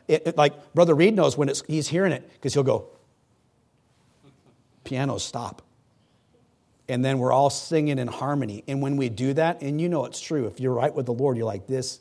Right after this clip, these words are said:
is sweet." And, and, and, and you just know it's right. Um, but it's just, you know, the whole group up here and singing and you don't sing is the furthest thing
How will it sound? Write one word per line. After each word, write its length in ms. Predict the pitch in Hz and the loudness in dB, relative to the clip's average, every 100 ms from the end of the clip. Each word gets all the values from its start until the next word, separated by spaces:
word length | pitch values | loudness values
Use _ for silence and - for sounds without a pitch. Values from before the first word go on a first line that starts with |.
| - | -16
is 100 | 101 | -14
sweet." 500 | - - 120 - - _ _ _ _ _ _ _ _ _ _ _ _ _ _ _ _ | -14 -12 -10 -10 -12 _ _ _ _ _ _ _ _ _ _ _ _ _ _ _ _
And, 260 | 131 120 113 - | -6 -4 -6 -8
and, 220 | 120 123 | -10 -8
and, 240 | 123 120 | -6 -4
and 140 | 135 135 | -2 0
you 80 | 151 | 0
just 180 | 165 | 0
know 320 | 131 120 165 147 | -2 -2 0 -2
it's 180 | - | -4
right. 260 | 104 87 85 _ _ _ _ _ _ _ _ _ - | -12 -14 -14 _ _ _ _ _ _ _ _ _ -8
Um, 440 | 131 123 120 127 - | -4 -2 -4 -8 -10
but 380 | 160 139 127 - | -2 2 2 0
it's 200 | 143 127 | -4 -2
just, 260 | 135 - | -2 -2
you 80 | 131 | -6
know, 260 | 113 104 117 - _ _ _ - | -6 -8 -12 -18 _ _ _ -8
the 100 | 113 | 4
whole 400 | 160 151 151 - _ - _ _ _ _ - - - _ | 6 6 4 -12 _ -20 _ _ _ _ -20 -20 -20 _
group 260 | 117 143 139 | -2 0 2
up 160 | 131 | 0
here 180 | - 143 | 2 0
and 140 | 135 - | 0 -2
singing 320 | 143 135 120 | -2 0 0
and 100 | 120 | 0
you 80 | 135 | 0
don't 200 | 139 143 | 0 -4
sing 400 | 151 143 143 143 _ _ _ _ _ | -4 -4 -4 -8 _ _ _ _ _
is 140 | 123 107 | -8 -6
the 80 | 110 | -6
furthest 440 | - 131 127 - | -2 0 0 -2
thing 300 | 131 113 113 | -6 -6 -10